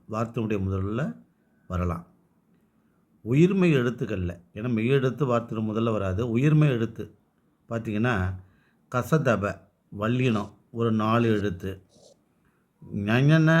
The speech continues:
நமனன்ல ஞா, ஞா, மா, ந, அது ஒரு நாலு எழுத்து.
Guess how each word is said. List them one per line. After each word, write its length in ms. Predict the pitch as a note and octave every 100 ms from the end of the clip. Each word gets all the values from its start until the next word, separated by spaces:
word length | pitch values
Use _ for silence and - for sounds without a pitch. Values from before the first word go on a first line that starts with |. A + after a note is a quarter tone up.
| E3+ -
நமனன்ல 760 | A2+ A#2+ C3 C#3 C3+ B2+ A2 G2 B2 F3 F#3+ - _ _ _ -
ஞா, 280 | F#2 A2 C3+ D#3+ E3+ D3
ஞா, 220 | A2 A#2+ C#3 D3+ C#3
மா, 220 | G#2 A#2+ C3
ந, 140 | A#2 G2+ A2 A#2 -
அது 180 | G#2+ B2
ஒரு 140 | A#2+
நாலு 320 | G#2+ G#2 A2 G#2
எழுத்து. 440 | G2+ F#2+ F2+ F#2+